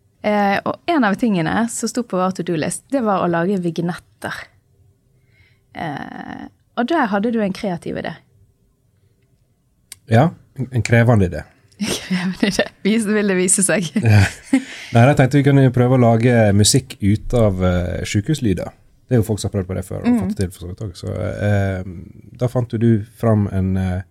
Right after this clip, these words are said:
Speaker 2: kandidat til en operasjon som skulle gjennomføres, som vi kunne ta opp lyder fra.
Speaker 1: Mm.
Speaker 2: Nei, vi rigget i mikrofoner her på inne, inne i den operasjonssalen.
Speaker 1: Mm. Og da når vi
Speaker 2: Eh.
Speaker 1: kom, eh, det var nå før klokken syv om morgenen,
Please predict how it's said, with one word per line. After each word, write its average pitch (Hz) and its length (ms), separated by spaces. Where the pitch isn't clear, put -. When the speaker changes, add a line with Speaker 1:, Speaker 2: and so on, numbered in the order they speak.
Speaker 2:
kandidat 107 760
til 98 200
en 95 140
operasjon 117 560
som - 80
skulle 92 220
gjennomføres, 87 500
som 110 160
vi 104 80
kunne 95 180
ta - 220
opp 117 260
lyder 90 380
fra. 90 200
Speaker 1:
Mm. 190 300
Speaker 2:
Nei, 131 160
vi 151 140
rigget 139 260
i 117 60
mikrofoner 113 580
her 98 220
på 98 180
inne, 92 280
inne 107 180
i - 20
den 98 140
operasjonssalen. 95 580
Speaker 1:
Mm. 180 420
Og 214 80
da 277 120
når 240 120
vi 208 100
Speaker 2:
Eh. - 40
Speaker 1:
kom, 165 460
eh, - 340
det 175 120
var - 100
nå - 120
før - 340
klokken 180 300
syv - 240
om - 80
morgenen, 71 440